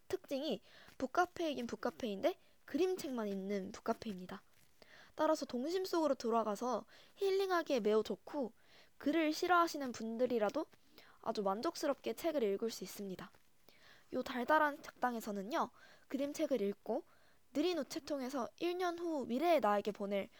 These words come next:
편지지를 구매를 했잖아요. 아, 픽시샵에서 편지지를 구매를 했잖아요. 요 편지지에 좀 이따 느린 우체통을 방문을 할 텐데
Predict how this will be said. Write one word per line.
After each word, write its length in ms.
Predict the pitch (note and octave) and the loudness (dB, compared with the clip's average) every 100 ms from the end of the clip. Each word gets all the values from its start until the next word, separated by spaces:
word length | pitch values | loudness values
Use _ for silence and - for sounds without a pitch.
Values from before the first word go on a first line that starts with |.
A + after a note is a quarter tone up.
| - - | -20 -8
편지지를 520 | G4 F#4+ F4 C#4+ G#3+ | -4 0 2 2 2
구매를 360 | - A3+ B3 A#3 | -2 -4 -2 -2
했잖아요. 600 | - C#4+ G3 G#3 A#3 G3 _ _ - | 0 -2 0 -2 -2 -4 _ _ 0
아, 200 | A#3+ G#3+ - - - - - | 2 2 -2 -18 -20 -12 -2
픽시샵에서 720 | G4 - F#4+ E4+ C4+ B3 - | 0 2 2 2 2 0 0
편지지를 500 | - F#4 F4 E4 B3 | 0 -2 2 2 2
구매를 320 | A3+ A#3 B3 | 0 -2 -2
했잖아요. 500 | C4+ D#4 G#3+ G#3 C4 - _ - - - A3+ | 0 0 0 0 -2 -4 _ -20 -20 -6 -2
요 80 | |
편지지에 640 | A3+ F4 E4+ E4 C4 D4 - - - _ _ _ | -2 -2 -2 0 2 2 2 -4 -20 _ _ _
좀 160 | - D#4+ | -8 -4
이따 200 | - A#3 | 0 2
느린 280 | G#3+ D4+ D#4 | 2 2 0
우체통을 420 | - C#4 C4 A3+ | -2 -4 -4 -4
방문을 420 | G#3 G#3 B3+ A#3+ | -6 -6 -4 -2
할 100 | C#4 | -4
텐데 420 | D4 G#3+ B3 - | -4 -4 -2 -4